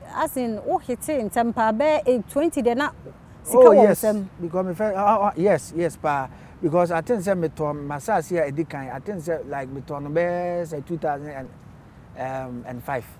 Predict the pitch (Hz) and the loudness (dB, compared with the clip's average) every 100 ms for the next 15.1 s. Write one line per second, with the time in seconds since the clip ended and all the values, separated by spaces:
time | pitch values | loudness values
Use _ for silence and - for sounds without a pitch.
0 | - 190 214 269 269 196 156 - - 180 | -14 -10 -8 -6 -8 -10 -14 -20 -18 -6
1 | 156 143 120 101 - 247 262 - - - | -4 -2 -4 -10 -14 -14 -14 -16 -20 -14
2 | 131 135 135 131 - 139 165 147 131 - | -10 -8 -8 -10 -10 -4 -2 0 -4 -8
3 | - 156 156 135 123 - 156 147 131 120 | -8 -4 -4 -4 -6 -6 -4 -4 -4 -8
4 | - 156 131 - 113 113 107 - - - | -4 -4 -4 -8 -8 -8 -14 -20 -20 -20
5 | - 226 - 123 - 131 127 170 151 143 | -18 -16 -14 -12 -8 -6 -4 -4 -4 -6
6 | 131 123 127 151 151 131 139 127 123 131 | -10 -10 -10 -8 -4 -4 -4 -8 -6 -6
7 | 120 117 113 104 104 - 233 - 202 185 | -10 -12 -12 -12 -14 -18 -18 -14 -12 -12
8 | 196 - - - - - - - 139 123 | -12 -16 -20 -20 -20 -20 -16 -10 -8 -8
9 | 110 85 - - - - 123 127 113 117 | -10 -16 -20 -20 -18 -12 -8 -6 -6 -8
10 | 113 113 - - - - - - 135 165 | -8 -12 -18 -20 -20 -20 -20 -12 -6 -4
11 | 175 190 220 165 - - - - - - | -2 2 4 4 0 -14 -20 -20 -20 -12
12 | 143 170 208 - 156 147 147 143 - 202 | -6 -6 -4 0 0 0 -4 -6 0 2
13 | 147 165 185 196 147 - 139 - - - | 2 0 -2 -2 -4 -6 -10 -10 -18 -20
14 | - - - - - 151 160 185 185 208 | -20 -20 -20 -16 -8 -4 -2 -2 2 4
15 | 208 | 4